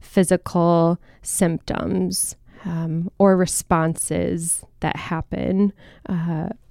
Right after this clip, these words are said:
uh, for us. So that can look like irritability, um, anger, um,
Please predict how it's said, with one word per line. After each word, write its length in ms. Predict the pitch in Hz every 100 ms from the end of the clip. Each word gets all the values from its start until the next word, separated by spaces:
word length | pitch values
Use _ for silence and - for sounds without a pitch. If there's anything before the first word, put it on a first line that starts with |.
| -
uh, 200 | 196 180
for 360 | - 180 165
us. 320 | - 190 - - - -
So 420 | - 220 196 190 180
that 300 | 160 196 -
can 480 | 214 202 190 190 - - _ -
look 280 | 185 180 -
like 320 | 185 175 -
irritability, 1120 | - 180 175 165 180 233 247 240 240 247 247 247 - - - -
um, 400 | 156 160 165 - -
anger, 880 | 180 196 214 226 226 226 226 226 220 _ - - _ _
um, 600 | - 165 151 156 160 160